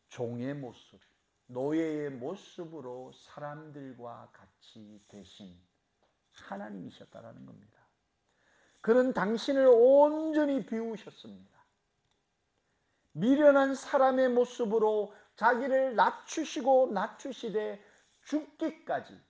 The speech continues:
십자가까지 복종과 순종함으로 하나님 앞에 나오셨다는 거죠.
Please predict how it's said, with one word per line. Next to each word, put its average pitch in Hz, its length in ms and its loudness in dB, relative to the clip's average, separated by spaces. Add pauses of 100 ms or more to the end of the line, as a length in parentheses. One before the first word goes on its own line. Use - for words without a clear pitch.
(140)
십자가까지 233 1500 -6 (360)
복종과 220 880 -2
순종함으로 277 1500 -2 (180)
하나님 214 560 -4
앞에 139 720 -14
나오셨다는 107 840 -14
거죠. - 220 -20